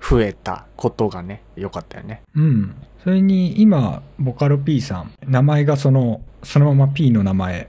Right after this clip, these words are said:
Speaker 2: の人もいるし、
Speaker 1: うん。
Speaker 2: そうじゃない人もいるけど、
Speaker 1: うん。
Speaker 2: 楽曲提供とかね、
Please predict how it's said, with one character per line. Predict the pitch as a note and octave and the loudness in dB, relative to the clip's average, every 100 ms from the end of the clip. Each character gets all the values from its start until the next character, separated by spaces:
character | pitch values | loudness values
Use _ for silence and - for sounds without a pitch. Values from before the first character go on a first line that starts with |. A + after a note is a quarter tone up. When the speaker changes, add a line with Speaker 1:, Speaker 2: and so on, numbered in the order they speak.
| - | -10
Speaker 2:
の | C#3 G#2 - F3 | -8 -8 0 0
人 | E3+ - F3+ | 2 2 2
も | A#2+ | 2
い | |
る | A2 | 2
し、 | G#2+ | -2
Speaker 1:
う | |
ん。 | - | -2
Speaker 2:
そ | C#3 | -2
う | |
じ | G#2 | 0
ゃ | |
な | A#2 G#2 | 0 -2
い | |
人 | - E2+ | -4 -8
も | E2+ | -6
い | F2 | -8
る | - | -8
け | D#2+ | -10
ど、 | - - - | -10 -12 -10
Speaker 1:
う | C#3 | -8
ん。 | A#2 G2 _ - | -6 -8 _ -2
Speaker 2:
楽 | C#3 C#3 | 0 2
曲 | E3+ C#3+ C#3 | 0 -2 -2
提 | D3 G2+ | -2 -2
供 | - C3+ | -6 -12
と | - | -12
か | - | -4
ね、 | D3+ C#3 | -2 -2